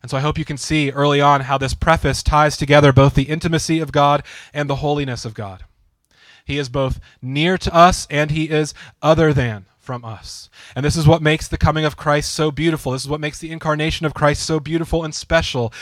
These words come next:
that this God who is in heaven would descend to this earthly state, taking a body to himself for all of eternity to suffer what we have suffered in order to give you a special access to God as Father. And so do you,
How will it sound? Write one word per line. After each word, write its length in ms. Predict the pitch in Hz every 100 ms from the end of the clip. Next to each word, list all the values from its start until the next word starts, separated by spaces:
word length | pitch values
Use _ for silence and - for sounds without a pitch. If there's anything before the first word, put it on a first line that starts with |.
| -
that 140 | 143 143
this 160 | 165
God 300 | - 151 160
who 140 | 165 160
is 140 | 147
in 80 | 156
heaven 340 | 143 139 139
would 120 | 139 135
descend 480 | 139 - 139 143
to 80 | 147
this 220 | 135 135 135
earthly 340 | 135 - 139
state, 400 | - 123 117 113
taking 320 | - 131 147
a 80 | 131
body 420 | 117 127 143 160
to 140 | - 151
himself 560 | 156 - 127 113 113 _ - - _
for 140 | 135
all 240 | 135 143 147
of 100 | 127
eternity 720 | 117 - 196 208 123 113 135 - -
to 80 | -
suffer 400 | 127 180 196 202
what 200 | 180 165
we 140 | 151 165
have 180 | 151
suffered 520 | - 160 147 120 113 113 - -
in 100 | 143
order 120 | 156
to 120 | 151 127
give 180 | 147
you 180 | 135 151
a 40 | 135
special 480 | - 135 - 139
access 500 | 127 120 - 120 110
to 100 | -
God 320 | 113 110 104 -
as 160 | 110 -
Father. 440 | 104 90 87 _ _ _ _ _ _ _ _ _ _ _ _ _ _ _ _ _ _ _ _ _ _ _ _ _
And 80 | -
so 100 | 117
do 100 | 117
you, 300 | 135 143